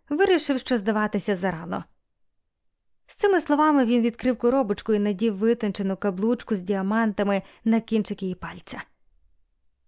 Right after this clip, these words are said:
«Наталі», звернувся до неї священник, «що ти подаруєш своєму чоловікові,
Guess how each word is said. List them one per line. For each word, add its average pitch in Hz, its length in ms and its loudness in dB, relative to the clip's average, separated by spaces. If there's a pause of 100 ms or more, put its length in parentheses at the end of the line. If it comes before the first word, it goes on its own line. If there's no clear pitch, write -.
(800)
«Наталі», 240 680 2 (420)
звернувся 247 560 0
до 208 120 0
неї 196 220 0
священник, 185 680 -8 (460)
«що 220 360 0
ти 320 160 2
подаруєш 208 520 2
своєму 208 440 2
чоловікові, 214 680 0